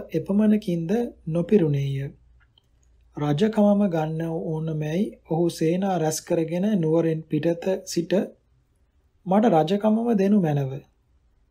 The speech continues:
නොඑසේනම් යුද්ධ කරමි" යැයි මලනුවන්ට හස්නක් යැවීය. එකල්හි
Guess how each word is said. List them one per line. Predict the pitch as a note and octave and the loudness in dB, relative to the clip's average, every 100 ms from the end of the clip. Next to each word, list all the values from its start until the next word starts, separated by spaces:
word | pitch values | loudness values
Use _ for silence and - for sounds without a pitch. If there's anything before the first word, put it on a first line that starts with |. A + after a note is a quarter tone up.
| _ - | _ -8
නොඑසේනම් | D3+ D3+ D3 D#3+ D#3 D3+ F#3+ A3 - | -6 -4 -4 -4 -2 -2 -2 -4 -4
යුද්ධ | D#3+ G3+ G#3 | 0 2 2
කරමි" | G3+ D#3 C#3+ C3+ | 2 -2 -2 -4
යැයි | C#3+ D3 G3 - _ _ _ _ _ E3 | -4 -2 -2 -4 _ _ _ _ _ -4
මලනුවන්ට | D#3 F#3 G#3 F#3+ F#3 F#3+ A3 | 2 4 4 2 0 -2 -2
හස්නක් | G#3+ F3 - F3 G3+ | -2 -6 -4 -6 -6
යැවීය. | - E3 D3 C#3 C#3 E3+ _ _ _ _ _ _ _ _ _ _ _ _ _ _ _ _ _ _ - | -2 -2 -2 -4 -6 -10 _ _ _ _ _ _ _ _ _ _ _ _ _ _ _ _ _ _ -12
එකල්හි | D3+ F3+ F#3 F#3 | -4 0 0 0